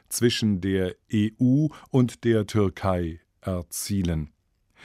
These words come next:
Nach Angaben von Regierungssprecher Steffen Seibert sollen auch Freiheitsrechte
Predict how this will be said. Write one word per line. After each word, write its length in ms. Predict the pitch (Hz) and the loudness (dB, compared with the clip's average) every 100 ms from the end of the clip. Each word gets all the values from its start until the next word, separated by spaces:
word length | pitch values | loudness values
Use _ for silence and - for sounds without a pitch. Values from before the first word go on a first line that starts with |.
| - - | -20 -4
Nach 340 | 101 95 - | 0 0 -2
Angaben 720 | 113 117 120 120 123 147 175 | 0 2 4 4 4 2 0
von 360 | - 123 113 110 | 0 0 0 0
Regierungssprecher 1600 | 92 95 87 90 113 110 113 110 - - 92 95 - 104 98 - | 0 0 -2 -2 0 2 2 0 -2 -6 -2 -2 0 0 -2 -6
Steffen 480 | - - 107 - 92 | -8 -2 -2 0 -2
Seibert 500 | 76 90 95 101 - - - - | 2 0 2 -2 -4 -10 -20 -14
sollen 520 | 101 98 104 107 107 | -4 0 2 2 0
auch 480 | - 107 127 - - _ | 0 0 0 -4 -16 _
Freiheitsrechte 1600 | - 98 87 107 120 95 85 82 - 87 85 95 - - 113 117 | -10 -2 2 2 0 -2 -4 -6 -10 -6 -4 -4 -6 -6 -4 -4